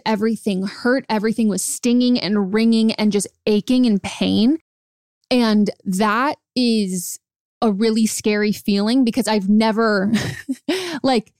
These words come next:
you know, after, like, I've had, like, a cyst burst, that is, like, you feel like you've been hit by a car for a couple days, but, like, this was a unique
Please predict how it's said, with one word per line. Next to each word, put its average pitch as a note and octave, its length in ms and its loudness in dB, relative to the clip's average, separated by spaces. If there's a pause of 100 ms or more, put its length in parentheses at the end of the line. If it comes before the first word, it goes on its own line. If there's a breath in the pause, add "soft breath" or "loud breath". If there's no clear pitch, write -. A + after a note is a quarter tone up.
you D4+ 100 -4
know, C#4 160 0
after, D4+ 340 -4
like, A#3+ 160 -2
I've A3 60 -2
had, A#3 140 -2
like, A3 120 -4
a A3+ 60 -4
cyst - 360 -8
burst, C4 400 -4
that B3 200 0
is, B3 140 -2
like, G#3+ 180 0
you A3 100 0
feel A#3 140 -2
like A3+ 120 -2
you've G3+ 100 -2
been G#3 100 -2
hit A3+ 140 -6
by G#3 120 -2
a G#3 60 -4
car G3 240 -4
for G#3+ 120 -4
a G3 40 -4
couple G#3 220 -4
days, G#3+ 200 -2
but, A#3+ 100 -4
like, G#3 120 -2
this C4 140 -2
was E4+ 120 -4
a F4 80 2
unique G#3 520 0